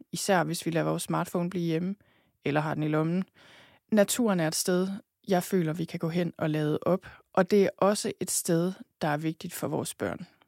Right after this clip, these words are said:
og vores familie. Og, øh, jeg kan faktisk sige, at ja,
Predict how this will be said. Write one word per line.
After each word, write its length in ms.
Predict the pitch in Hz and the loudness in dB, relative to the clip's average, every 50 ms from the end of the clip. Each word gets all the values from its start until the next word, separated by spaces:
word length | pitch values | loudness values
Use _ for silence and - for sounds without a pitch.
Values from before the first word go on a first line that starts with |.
| _ - _ | _ -20 _
og 160 | - 175 170 | 0 2 4
vores 300 | 170 165 165 170 - - | 4 2 2 2 -2 -6
familie. 600 | - - - 180 175 170 170 160 - - - - _ _ _ _ _ _ _ _ _ _ _ - - - - - - - - - - - - - - - - - - - - - - - - _ _ _ _ _ | -8 -4 -2 0 2 2 2 0 -2 -4 -6 -8 _ _ _ _ _ _ _ _ _ _ _ -20 -20 -20 -20 -20 -20 -20 -20 -20 -20 -20 -20 -20 -20 -20 -20 -20 -20 -20 -20 -20 -20 -20 -20 _ _ _ _ _
Og, 340 | - 196 190 185 185 180 180 | 8 8 10 10 10 8 8
øh, 440 | 175 175 175 175 170 170 160 - | 8 6 6 4 4 2 2 4
jeg 140 | - 190 185 | 2 2 2
kan 120 | - 202 - | 2 -6 -8
faktisk 580 | - - 208 196 214 - - - 196 - - | 0 2 2 2 2 0 -6 -4 -4 -4 -2
sige, 520 | - - - - 190 180 185 190 196 202 - - _ | -2 -2 -2 0 0 0 2 2 2 0 0 -2 _
at 420 | - 165 156 - - - - - - - - - - - _ - | -2 -2 -2 -2 -4 -6 -6 -6 -8 -12 -16 -20 -20 -16 _ -4
ja, 200 | 185 180 185 | 0 0 0